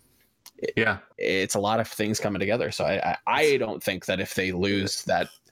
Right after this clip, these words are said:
Speaker 1: I think if they lose that kind of wily, rascally mentality, I think we see a worse Titans.
Speaker 2: Yeah, uh, it, I, it, it, it will be interesting because it's sort of,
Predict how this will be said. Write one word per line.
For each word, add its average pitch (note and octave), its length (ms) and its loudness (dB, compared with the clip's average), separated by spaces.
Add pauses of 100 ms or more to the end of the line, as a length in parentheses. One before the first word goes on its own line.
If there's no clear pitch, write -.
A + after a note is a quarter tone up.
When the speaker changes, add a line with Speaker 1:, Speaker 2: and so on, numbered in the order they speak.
(140)
Speaker 1:
I B2+ 100 2
think D3+ 160 2
if C#3 60 -2
they C#3 120 4
lose C#3 360 4
that A2 240 0
kind A2 160 -2
of G2+ 100 -6
wily, G#2 400 2
rascally F#2+ 540 -2
mentality, F2+ 580 0
I - 60 -4
think F#2 240 -4 (240)
we G#2+ 160 2
see G#2+ 160 0
a F#2 40 -4
worse F#2 480 -2
Titans. - 520 -4 (580)
Speaker 2:
Yeah, G#2+ 360 2
uh, F#3 120 4 (100)
it, F3 180 2
I, E3+ 100 0
it, D#3 280 -2
it, C#3 200 0
it D3 60 4
will D#3 160 6
be E3 120 4
interesting C3+ 460 2
because G2+ 260 2
it's G2+ 120 2
sort C3+ 280 4
of, A2 220 2